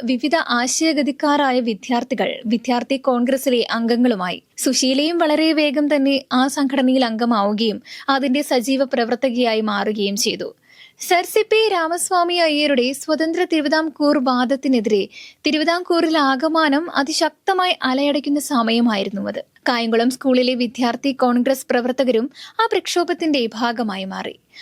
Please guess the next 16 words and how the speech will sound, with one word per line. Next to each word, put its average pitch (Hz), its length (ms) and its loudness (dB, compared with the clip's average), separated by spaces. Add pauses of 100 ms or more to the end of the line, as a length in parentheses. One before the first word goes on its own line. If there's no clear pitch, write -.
(180)
അവർ 427 380 2
പഠിപ്പ് 359 280 0
മുടക്കി 311 500 0
ജാഥ 240 500 0
നടത്തി 233 560 -4
അടുത്ത 233 200 -4
സ്കൂളുകളിലേക്ക് 247 880 0 (280)
മാർച്ച് 277 400 0
ചെയ്യുകയും 214 560 0
ചെയ്തു. 196 320 -4 (540)
വിദ്യാർത്ഥി 349 540 0
കോൺഗ്രസ് 359 600 0
പ്രവർത്തകർക്കൊപ്പം 311 880 0
സുശീലയും 302 680 0 (100)
സുഹൃത്ത് 302 380 0
സ്റ്റെല്ലയും 302 720 0